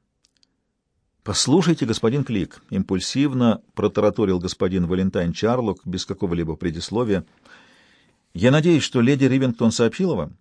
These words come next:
что я не давал согласия на встречу с вами и что я считаю, что это вообще не её, а моё дело — обращаться к кому-то за помощью. Пропавший мальчик — мой кузен, сын сэра Морриса Ривингтона.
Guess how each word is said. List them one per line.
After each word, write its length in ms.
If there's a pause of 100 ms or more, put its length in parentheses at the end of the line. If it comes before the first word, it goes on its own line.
(400)
что 180
я 240
не 100
давал 280
согласия 500
на 100
встречу 320
с 60
вами 280
и 200
что 160
я 160
считаю, 340
что 120
это 100
вообще 380
не 100
её, 400
а 80
моё 280
дело — 280
обращаться 640
к 60
кому-то 300
за 120
помощью. 500 (880)
Пропавший 460
мальчик — 320
мой 160
кузен, 460
сын 260
сэра 240
Морриса 400
Ривингтона. 640